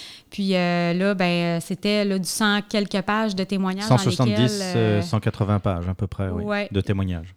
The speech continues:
Speaker 1: Exactement, dans lesquels, là, on en apprenait plus.
Speaker 2: Oui.
Speaker 1: On n'avait vraiment pas toutes nos réponses, mais on se rendait compte aussi un peu du, euh, de, de, de beaucoup d'irrégularités.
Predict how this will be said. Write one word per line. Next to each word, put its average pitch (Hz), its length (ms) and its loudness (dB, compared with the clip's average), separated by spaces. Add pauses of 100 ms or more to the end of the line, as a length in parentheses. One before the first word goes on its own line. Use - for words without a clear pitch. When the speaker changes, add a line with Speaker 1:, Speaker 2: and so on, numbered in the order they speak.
(120)
Speaker 1:
Exactement, 185 540 -2
dans 240 120 0
lesquels, 202 340 -2
là, 202 100 -2
on 202 120 -2
en 180 120 0
apprenait 180 400 -2
plus. 214 640 0
Speaker 2:
Oui. 92 100 -2 (260)
Speaker 1:
On 190 60 -4
n'avait 180 260 2
vraiment 185 360 0
pas 240 100 -2
toutes 233 140 -2
nos 220 100 0
réponses, 220 460 -2
mais 190 100 0
on 180 80 0
se 170 100 -6
rendait 180 240 -2
compte 220 220 -4
aussi 233 320 -4 (560)
un 180 80 -2
peu 214 140 0
du, 185 140 -2
euh, 170 520 -2
de, 180 140 -6
de, 180 200 -8
de 170 160 -6
beaucoup 165 260 -4
d'irrégularités. 180 880 -2